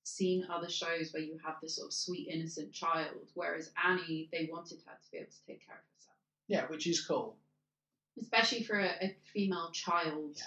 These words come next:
Speaker 1: protagonist. So they then went on to open on Broadway in the Alvin Theatre in nineteen seventy-seven. They had a fairly all-star cast. They've had Sarah Jessica Parker.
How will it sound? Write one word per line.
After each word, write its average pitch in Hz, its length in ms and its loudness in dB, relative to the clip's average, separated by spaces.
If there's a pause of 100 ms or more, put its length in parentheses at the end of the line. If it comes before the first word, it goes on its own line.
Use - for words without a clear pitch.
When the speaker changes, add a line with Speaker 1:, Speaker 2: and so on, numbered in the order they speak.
(400)
Speaker 1:
protagonist. - 680 -2 (400)
So 202 120 4
they 196 420 6
then 220 280 6
went 208 200 4
on 196 120 4
to - 140 -2
open 175 420 0 (200)
on 190 260 4
Broadway 175 400 -4
in 170 60 -12
the 170 100 -8
Alvin 165 260 -6
Theatre 254 420 2 (180)
in 180 260 0
nineteen 165 280 -8
seventy-seven. 208 720 -6 (680)
They 185 60 0
had 160 400 0 (220)
a 175 280 -10 (320)
fairly 247 380 -4
all-star 196 520 -6 (100)
cast. - 500 -4
They've 190 280 -2
had 170 440 -6
Sarah 208 320 -2
Jessica 208 280 -4 (100)
Parker. 208 520 -4